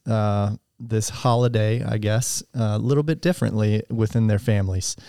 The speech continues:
So, uh, Kyle, how does your, let's just jump right into it. How does your family celebrate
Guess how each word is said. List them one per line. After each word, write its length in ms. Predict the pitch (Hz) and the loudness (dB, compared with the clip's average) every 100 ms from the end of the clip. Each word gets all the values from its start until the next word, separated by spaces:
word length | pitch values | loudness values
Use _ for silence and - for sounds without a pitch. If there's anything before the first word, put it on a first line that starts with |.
| - - - | -20 -20 -4
So, 320 | - 131 117 117 _ - | 2 4 2 -2 _ 0
uh, 480 | 131 123 123 117 117 - | 2 4 4 2 0 -2
Kyle, 520 | 165 208 120 104 - - | -2 0 0 -2 -8 -10
how 300 | - 170 202 | 0 2 2
does 260 | 180 139 | 0 2
your, 320 | 151 147 151 | 4 4 4
let's 200 | 135 143 143 | 4 2 0
just 140 | - | 0
jump 220 | 143 143 | 2 2
right 180 | 131 117 | 4 4
into 280 | 139 143 113 | 2 2 2
it. 60 | |
How 120 | 110 135 | 4 2
does 180 | 127 | 2
your 140 | 123 123 | 4 2
family 520 | - 123 120 110 107 | 4 2 4 4 2
celebrate 680 | - 120 110 104 104 104 | 0 0 0 2 2 2